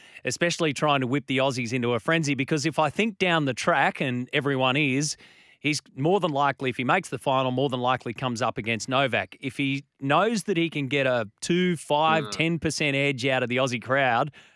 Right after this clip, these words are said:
Speaker 1: then he'll take it.
Speaker 2: <laughs> Yeah, absolutely. And, uh, you'll need every bit of help if that's, uh, the matchup or
Speaker 1: <laughs>
Speaker 2: anyone that's gonna face, uh, Djokovic from here.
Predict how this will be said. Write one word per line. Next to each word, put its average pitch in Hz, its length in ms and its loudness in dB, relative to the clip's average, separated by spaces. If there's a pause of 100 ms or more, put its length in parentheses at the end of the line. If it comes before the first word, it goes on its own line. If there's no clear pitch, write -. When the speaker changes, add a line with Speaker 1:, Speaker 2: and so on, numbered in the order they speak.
(120)
Speaker 1:
then 151 160 0
he'll 139 180 0
take 135 320 0
it. 90 120 -10 (640)
Speaker 2:
<laughs> - 240 -4
Yeah, 143 360 8 (500)
absolutely. 123 720 4
And, 113 160 2
uh, 117 80 8
you'll 135 160 6
need 131 160 4
every 127 200 2
bit 120 140 0
of 113 80 2
help 123 280 2
if 113 120 -2
that's, 127 320 0
uh, 117 180 2
the 113 100 -2
matchup 117 520 -4
or 117 180 -6
Speaker 1:
<laughs> 147 40 -6
Speaker 2:
anyone 131 300 -2
that's 117 100 -14
gonna 123 200 -6
face, - 400 -4
uh, 151 80 2
Djokovic 135 560 0
from 120 180 -4
here. 123 320 2